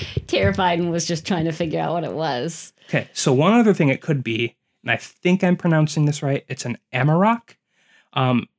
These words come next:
Speaker 2: an Amarok is a gigantic wolf in Inuit mythology.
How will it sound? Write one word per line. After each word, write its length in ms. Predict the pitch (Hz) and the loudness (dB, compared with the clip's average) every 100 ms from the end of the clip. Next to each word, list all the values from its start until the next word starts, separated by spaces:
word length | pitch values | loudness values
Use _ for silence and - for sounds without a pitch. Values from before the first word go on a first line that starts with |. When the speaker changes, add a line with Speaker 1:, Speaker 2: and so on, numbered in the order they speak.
| - | -4
Speaker 2:
an 100 | 139 | 0
Amarok 440 | 147 160 175 175 | 2 4 4 2
is 80 | 147 | 0
a 80 | 123 | 0
gigantic 640 | 127 117 117 123 131 123 | 0 -2 0 -2 -2 -4
wolf 320 | 120 120 131 | -2 -2 -4
in 200 | - 123 | -6 -6
Inuit 420 | 120 131 127 147 160 | -4 0 2 2 2
mythology. 680 | 156 165 156 151 156 156 | 0 0 0 2 0 0